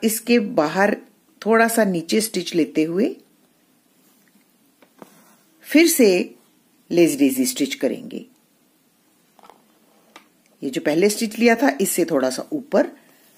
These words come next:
यूं। ये भी हमने बहुत हल्के हाथों से खींचना है Loop, हमें ऐसे बस इतना कि, इतना pressure से खींचना है कि ये loop इसके बाहर टिक जाए।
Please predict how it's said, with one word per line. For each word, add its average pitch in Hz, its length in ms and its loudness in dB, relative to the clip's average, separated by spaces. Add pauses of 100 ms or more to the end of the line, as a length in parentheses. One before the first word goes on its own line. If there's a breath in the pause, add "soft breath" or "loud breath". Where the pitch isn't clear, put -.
(180)
यूं। - 180 -6 (1160 loud breath)
ये 160 120 2
भी 202 140 0
हमने 202 280 2
बहुत 202 300 0
हल्के 208 260 0
हाथों 190 260 -2
से 196 160 0
खींचना 190 380 -4
है 208 100 2
Loop, 180 320 0
हमें 185 320 -2 (1000 loud breath)
ऐसे - 300 -10 (160)
बस - 180 -10
इतना 233 340 0
कि, 220 120 -2 (160)
इतना 240 280 0
pressure 196 340 2
से 170 140 -4
खींचना 170 340 -6
है 202 60 0
कि 214 100 -4
ये 208 80 2
loop 170 220 0
इसके 151 220 -2
बाहर 135 220 -2
टिक - 260 -8
जाए। - 220 -12